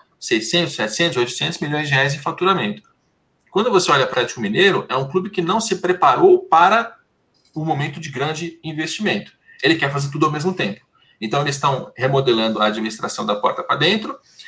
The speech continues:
eles estão tentando renegociar a parte financeira e ajustar aquilo, ao mesmo tempo que estão contratando loucamente jogadores com, com dinheiro emprestado a juro zero pelos mecenas. Pode dar certo? Pode dar certo. Eu não tenho bola de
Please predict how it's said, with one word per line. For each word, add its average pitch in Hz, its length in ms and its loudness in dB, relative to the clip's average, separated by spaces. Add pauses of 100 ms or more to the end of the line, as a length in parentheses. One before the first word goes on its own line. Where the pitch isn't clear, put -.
(120)
eles 123 180 -2
estão 127 220 0
tentando 123 380 0
renegociar 113 560 0
a 101 60 -2
parte 107 300 0
financeira 117 680 -2
e 107 140 -4
ajustar 110 640 0
aquilo, 113 400 -2 (240)
ao 160 160 4
mesmo 180 320 6
tempo 175 200 0
que 202 60 -6
estão 208 160 -4
contratando 175 460 0
loucamente 170 580 2
jogadores 151 800 -2 (340)
com, 143 220 -10
com 147 160 -10
dinheiro 139 400 -2
emprestado 147 720 0
a 123 300 -2
juro 143 260 -8
zero 131 320 -4
pelos 151 200 -12
mecenas. 120 600 -8 (560)
Pode 175 240 2
dar 139 100 0
certo? 180 500 0 (140)
Pode 180 180 0
dar 247 120 -6
certo. - 420 0
Eu - 140 -10
não 143 160 -12
tenho 160 440 -6
bola 117 400 -2
de 104 140 -12